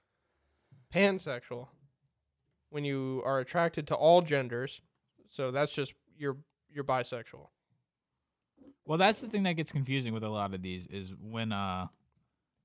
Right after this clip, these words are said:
Speaker 2: they all describe the other. So, like, if you're poly, you're bi because you and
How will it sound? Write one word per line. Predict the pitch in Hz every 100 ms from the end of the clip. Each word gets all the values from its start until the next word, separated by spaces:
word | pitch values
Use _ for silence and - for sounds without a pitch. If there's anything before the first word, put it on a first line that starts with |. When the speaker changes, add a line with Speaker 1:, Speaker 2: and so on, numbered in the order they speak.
| _ _ 110
Speaker 2:
they | 127
all | 117 139 139 131 104 - _ _ _ _ _
describe | 131 - 139 120 98
the | 104
other. | 135 107 73 - _ _ _
So, | - 127
like, | 120 110 -
if | 113
you're | 113
poly, | - 135 143 95 87
you're | 85 85
bi | 82 110 78 60
because | 87 - 87 90
you | 87 85
and | 80